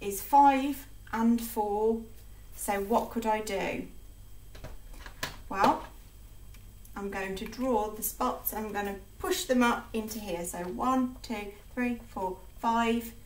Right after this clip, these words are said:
And then I'm gonna put my four in. One, two, three, four. And if you note how I'm putting them into my, um, whole part model, I'm putting them in an array, like they would be set in a tens frame. So here I've got five and four, and I can see straight away that that's nine,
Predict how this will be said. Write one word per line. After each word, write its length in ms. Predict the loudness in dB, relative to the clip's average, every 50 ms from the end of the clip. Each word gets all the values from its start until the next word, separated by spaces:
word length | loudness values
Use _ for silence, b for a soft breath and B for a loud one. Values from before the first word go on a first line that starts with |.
| B B B B B -6
And 140 | -6 -4 -2
then 140 | -2 -2 -2
I'm 80 | -2
gonna 160 | -2 -2 -4
put 240 | -4 -6 -8 -6 -4
my 80 | -4 -6
four 340 | -6 -6 -4 -4 -2 -2 -4
in. 160 | -6 -6 -2
One, 380 | 0 0 0 0 -2 -4 -6
two, 340 | -6 -6 -4 -4 -4 -4 -4
three, 380 | -6 -6 -6 -4 -4 -4 -4 -6
four. 500 | -8 -10 -10 -6 -2 -2 -2 -2 -4 -6 -12 B B B B B B B B B B
And 160 | -2 0 0
if 100 | 0 2
you 80 | 4 6
note 420 | 6 8 8 8 8 6 6 2
how 220 | 2 4 6 6 6
I'm 160 | 6 4 4
putting 280 | 2 0 2 4 4
them 160 | 6 6 6 4
into 300 | 2 0 -2 0 2 4
my, 200 | 4 4 4 4
um, 460 | 2 2 0 4 6 6 6 6 4 0 B B B B B 0
whole 200 | 2 2 2 2
part 200 | 2 2 2 2
model, 240 | 2 0 2 4 4
I'm 280 | 4 4 4 2 -2
putting 260 | -4 -4 -4 -4 -4 -2
them 140 | -2 0
in 120 | 0 -2 -2
an 140 | -2 -2 -2
array, 440 | -4 -2 -2 -2 -2 -2 -4 -6 -8 B B B B B B 2
like 260 | 4 4 4 2 0
they 80 | 0
would 200 | 0 0 -2 -4
be 80 | -4 -4
set 320 | -2 -2 -4 -4 -4 -6
in 80 | -4 -4
a 60 | -6
tens 420 | -6 -6 -6 -4 -4 -4 -4 -6 -4
frame. 400 | -4 -2 -2 -2 -2 -6 -8 -10 -14 -16 -18 -18 -18 -18 -18 -18 -18 -18 -18 -18 -18 -16 -16 -16 -16 -16 -16 B B B B B B B B B
So 120 | -4 -4
here 200 | -2 0 2 2
I've 140 | 2 2 0
got 180 | -2 -6 -6 -8
five 420 | -6 -4 0 2 4 4 2 2
and 120 | -2 -4 -6
four, 300 | -6 -4 -4 -2 -2 -2
and 100 | 0 0
I 100 | 0 0
can 180 | 0 0 0
see 180 | 0 0 0 0
straight 420 | -2 -4 -2 0 0 0 -2 -4
away 160 | -6 -6 -6 -4
that 140 | -6 -4 -4
that's 300 | -4 -4 -4 -4 -4 -4
nine, 600 | 0 2 4 4 4 2 0 -4 -4 -6 -8